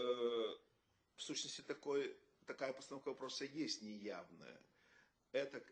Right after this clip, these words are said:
э, устойчивый рост и качество роста обеспечится системными инфраструктурными реформами. И такая постановка вопроса есть. Система инфраструктурной реформы. Я хочу сказать, э, что последний раз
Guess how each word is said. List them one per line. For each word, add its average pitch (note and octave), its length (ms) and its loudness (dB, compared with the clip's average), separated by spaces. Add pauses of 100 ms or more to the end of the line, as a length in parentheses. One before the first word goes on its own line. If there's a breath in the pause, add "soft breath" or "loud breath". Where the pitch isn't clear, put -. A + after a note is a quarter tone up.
(100)
э, G#2+ 360 0
устойчивый A2+ 680 -2
рост G2+ 380 -4
и - 80 -18
качество - 460 -2
роста G2+ 260 -6
обеспечится A2+ 760 -6 (340 loud breath)
системными B2+ 760 0
инфраструктурными G#2 760 -10
реформами. - 380 -16 (1300 loud breath)
И F#3+ 220 -4
такая B2 420 6
постановка D3 540 -4
вопроса C3 600 -2 (160)
есть. - 540 -6 (580)
Система D#3 480 -4
инфраструктурной B2 600 -8
реформы. F2+ 260 -10
Я A#2 100 -2
хочу D#3+ 240 -8
сказать, A#2+ 380 -4 (1040 loud breath)
э, A#2 200 -4
что A#2+ 420 0
последний C#3 560 0
раз A#2+ 540 2